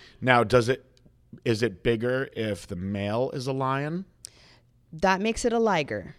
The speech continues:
Speaker 1: Okay.
Speaker 2: So it takes, the way that it works is whatever the dad is, you take
Speaker 1: Mm-hmm.
Speaker 2: the first part of the dad and the second part of mom. So that's why you get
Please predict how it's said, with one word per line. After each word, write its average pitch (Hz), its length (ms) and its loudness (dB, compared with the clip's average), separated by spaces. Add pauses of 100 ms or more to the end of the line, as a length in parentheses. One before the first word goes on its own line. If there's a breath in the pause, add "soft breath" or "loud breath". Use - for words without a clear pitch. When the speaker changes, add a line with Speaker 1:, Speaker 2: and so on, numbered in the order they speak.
Speaker 1:
Okay. 92 260 -6 (100)
Speaker 2:
So 185 280 0
it 185 240 -4
takes, 220 400 -6 (140)
the 175 240 -6
way 196 180 0
that 208 140 0
it 180 100 -2
works 175 300 -2
is 170 120 -8
whatever 170 360 -2
the 180 100 -2
dad 165 340 -4
is, 190 280 -4
you - 80 -8
take 185 160 -4
Speaker 1:
Mm-hmm. 107 60 -12
Speaker 2:
the 165 80 -10
first 170 360 -4
part 175 240 -2
of 175 60 -6
the 185 80 -8
dad 165 340 -2
and 151 140 -10
the 143 40 -12
second 156 360 -8
part 147 180 -8
of 147 140 -10
mom. 139 260 -8
So - 120 -14
that's 143 220 -10
why 147 100 -8
you 143 120 -8
get 139 260 -8